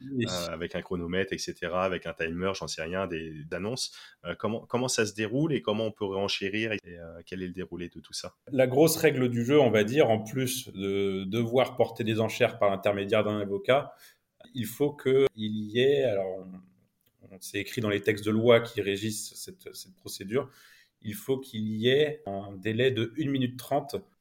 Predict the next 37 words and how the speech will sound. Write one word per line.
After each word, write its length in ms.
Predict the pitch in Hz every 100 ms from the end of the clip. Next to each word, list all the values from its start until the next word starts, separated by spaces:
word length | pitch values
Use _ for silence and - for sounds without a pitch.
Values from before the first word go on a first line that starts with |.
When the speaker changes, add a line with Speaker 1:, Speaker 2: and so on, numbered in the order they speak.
| _
Speaker 1:
entre 420 | 107 104 104 -
chaque 300 | 113 131 -
enchère 380 | 120 - 139 -
qui 160 | - -
sont 160 | 107
portées. 420 | 107 104 - 92
Enfin, 720 | - _ _ _ _ _ _
je 60 | -
sais 60 | 117
pas 120 | 123
si 160 | -
je 40 | 117
le 100 | 131
formule 480 | 131 120 117 110 - 120 -
très 220 | - 117
bien. 340 | 113 131 160 - - _ _ _
En 140 | 107
fait, 320 | 101 135 131 92 82 -
euh, 140 | 95 95
s'il 420 | - - 147 143
y 60 | 127
a 60 |
eu 140 | 127 123
un 80 | 120
silence 480 | - 127 139 127
de 120 | 107 -
une 160 | 151 143
minute 280 | 135 139
trente 520 | - - 120 120 - - _ _ _
après 340 | 135 123 143 135
que 100 | -
la 120 | 104
dernière 320 | 120 123 117
enchère 380 | 113 - 127 110
ait 40 |
été 280 | 98 101 107
formulée, 600 | 101 110 107 107 127 135